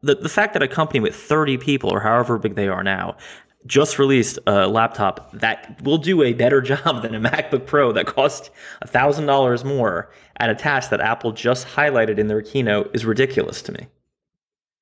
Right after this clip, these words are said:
The company I'm talking about is System seventy-six, but it is a fact, Chris, that if you are doing machine learning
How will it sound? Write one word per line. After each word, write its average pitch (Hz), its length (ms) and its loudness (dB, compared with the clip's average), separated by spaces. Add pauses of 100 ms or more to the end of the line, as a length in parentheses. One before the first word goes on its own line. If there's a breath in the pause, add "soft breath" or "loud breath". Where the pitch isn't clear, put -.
(140)
The 110 100 2
company 101 280 2
I'm 95 100 -2
talking 92 240 -4
about 85 180 -2
is 80 80 -6
System - 220 -4
seventy-six, - 560 -4
but - 320 -6 (800 loud breath)
it - 420 -2
is 160 100 2
a 127 60 2
fact, - 460 -2
Chris, - 320 -2
that 107 100 0
if 107 160 -2
you 190 120 0
are 175 100 4
doing 135 220 2
machine 110 360 -2
learning 104 400 -6